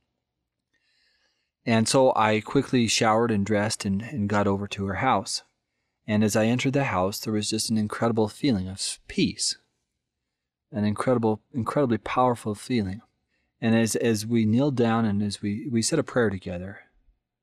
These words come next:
and as we prayed, there was just this incredible comfort that came upon us. And,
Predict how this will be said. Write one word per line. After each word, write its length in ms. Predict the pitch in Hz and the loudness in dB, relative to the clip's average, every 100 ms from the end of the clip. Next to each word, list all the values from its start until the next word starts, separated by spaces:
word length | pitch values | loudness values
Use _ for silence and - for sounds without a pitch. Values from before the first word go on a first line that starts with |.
| _ _ _ | _ _ _
and 260 | 104 98 98 | -6 -4 -2
as 140 | 101 | -2
we 100 | 104 | -4
prayed, 540 | 101 - 156 110 101 101 _ _ _ _ | -6 0 2 2 0 -6 _ _ _ _
there 180 | 110 117 | -2 0
was 160 | 113 104 | 0 0
just 220 | 120 - | -2 -2
this 180 | 107 110 | -4 -2
incredible 840 | 107 107 - 143 139 139 139 127 - | -4 -4 -2 0 0 0 -2 -2 -4
comfort 880 | - - 147 139 - 117 - - - _ _ _ _ | -2 0 0 -2 -8 -10 -10 -14 -18 _ _ _ _
that 260 | 110 104 - | -4 -2 -2
came 520 | 131 117 92 95 104 _ _ | -2 0 0 -4 -8 _ _
upon 340 | 110 - 104 90 | -18 -4 -2 -2
us. 240 | - - - _ _ _ _ - | -6 -12 -14 _ _ _ _ -2
And, 220 | 110 | 0